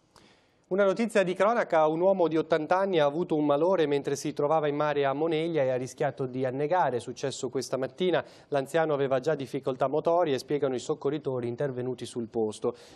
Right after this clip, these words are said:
È stato portato a riva dai bagnini e poi aiutato dal centodiciotto. È stato sedato per potergli gestire le vie aeree, gli è stato tirato fuori mezzo litro di acqua e sabbia. Stabilizzato, è stato poi portato in codice rosso al pronto soccorso di Lavagna.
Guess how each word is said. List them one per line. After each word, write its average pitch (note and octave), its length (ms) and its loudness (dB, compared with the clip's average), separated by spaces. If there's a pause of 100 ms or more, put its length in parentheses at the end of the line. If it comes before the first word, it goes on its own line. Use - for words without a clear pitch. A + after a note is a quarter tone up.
È C#3+ 80 -2
stato D#3+ 260 0
portato C#3+ 400 -2
a C#3+ 60 2
riva D3 240 0
dai C3 160 0
bagnini D#3+ 420 -2
e B2 80 -2
poi D3+ 240 2
aiutato C#3 540 -2
dal B2 160 -2
centodiciotto. C3+ 840 -2 (280)
È - 80 -6
stato C#3 320 -2
sedato D#3+ 560 0
per D3 140 -4
potergli C3 400 -4
gestire C3+ 480 -2
le B2 100 -2
vie C3 140 0
aeree, D#3 460 0
gli B2+ 100 -4
è - 20 -2
stato C#3 300 -2
tirato C#3 320 -2
fuori D3 260 -2
mezzo C#3+ 320 -4
litro C3+ 340 -2
di A#2+ 120 -2
acqua C3+ 280 -2
e A#2 60 0
sabbia. A2+ 480 -2 (260)
Stabilizzato, D3 760 0
è - 20 -2
stato C3+ 220 -6
poi C3 160 -4
portato C3+ 420 -4
in B2 80 -6
codice C#3+ 360 -4
rosso A2 260 -6
al A#2 80 -4
pronto D3+ 280 -6
soccorso A2+ 600 -6
di A#2+ 220 -4
Lavagna. A2 440 -2